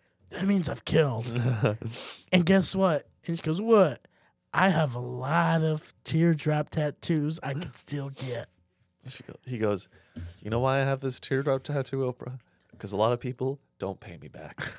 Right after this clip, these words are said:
Speaker 2: and I cry <laughs> every night."
Speaker 1: That would be funny if Oprah did, like, "You get a car, you get a car,"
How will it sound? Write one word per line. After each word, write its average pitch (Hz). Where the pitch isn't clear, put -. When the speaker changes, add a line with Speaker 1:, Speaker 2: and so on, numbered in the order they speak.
Speaker 2:
and 101
I 104
cry 85
<laughs> -
every -
night." 90
Speaker 1:
That 165
would 226
be 240
funny 147
if 139
Oprah 139
did, 143
like, 127
"You 214
get 165
a 151
car, 143
you 135
get 170
a 170
car," 170